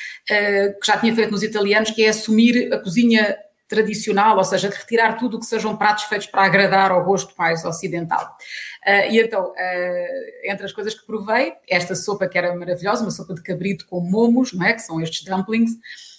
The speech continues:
tem ali por cima aquela coisa que vem ali salpicada, ah, por cima da sopa, esse pozinho,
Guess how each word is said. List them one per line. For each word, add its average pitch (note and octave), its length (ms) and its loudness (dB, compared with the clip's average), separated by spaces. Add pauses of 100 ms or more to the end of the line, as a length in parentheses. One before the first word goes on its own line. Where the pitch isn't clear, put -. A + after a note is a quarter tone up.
(160)
tem B3 360 4
ali G#3 160 6
por A3+ 100 0
cima G3 220 2
aquela F#3+ 240 2
coisa G3 180 -2
que - 140 -6
vem F#3 280 2
ali F3 160 0
salpicada, F#3 1000 2 (340)
ah, F3 800 2
por D#3+ 120 -4
cima B3+ 340 4
da G3 140 2
sopa, G3 340 -2
esse F3 240 -4
pozinho, G3+ 580 0